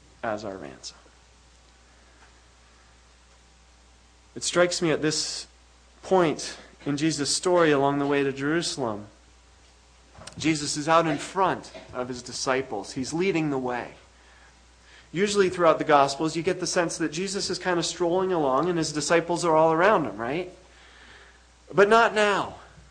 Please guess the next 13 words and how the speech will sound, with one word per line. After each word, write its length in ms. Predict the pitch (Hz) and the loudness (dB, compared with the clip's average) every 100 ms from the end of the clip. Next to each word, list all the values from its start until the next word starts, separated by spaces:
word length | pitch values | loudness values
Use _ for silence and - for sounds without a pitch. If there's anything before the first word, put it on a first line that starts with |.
| _ _ _ - - | _ _ _ -20 -4
Not 380 | 160 220 233 196 | 4 6 6 4
now. 300 | 214 190 147 | 4 6 4
Now 540 | 160 214 233 214 165 | 4 6 8 8 6
Jesus 480 | 147 214 226 185 180 | 2 -2 0 0 0
is 140 | 170 | 2
out 220 | 185 208 | 4 2
in 140 | 185 170 | 0 -4
front. 580 | - 208 208 - - - _ _ _ _ _ _ _ _ _ _ _ _ - - - | -4 -2 -2 -4 -10 -20 _ _ _ _ _ _ _ _ _ _ _ _ -20 -20 0
When 140 | 175 | 2
it 120 | 196 - | 2 0
comes 380 | 240 233 220 | 2 2 2
to 120 | - 185 | -2 -4
humility 760 | 196 180 214 240 220 165 107 | -2 0 2 4 4 2 -4